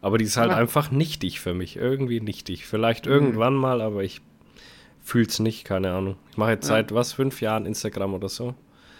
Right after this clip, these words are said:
Speaker 1: in dem Dreh rum und ich war da noch nicht einmal dort.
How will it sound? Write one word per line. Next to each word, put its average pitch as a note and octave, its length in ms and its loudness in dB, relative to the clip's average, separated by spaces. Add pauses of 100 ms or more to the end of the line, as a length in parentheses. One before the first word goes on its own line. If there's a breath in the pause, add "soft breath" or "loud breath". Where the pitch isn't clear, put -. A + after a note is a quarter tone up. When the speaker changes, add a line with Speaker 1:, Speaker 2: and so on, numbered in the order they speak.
(640 loud breath)
Speaker 1:
in G#2 80 -6
dem G2+ 220 2
Dreh G#2 180 2
rum G#2+ 260 0
und G2+ 120 -2
ich G2 120 -6
war G2+ 140 2
da G2+ 80 4
noch G2 140 0
nicht F#2+ 220 -6
einmal F#2 300 -2
dort. F2 280 -10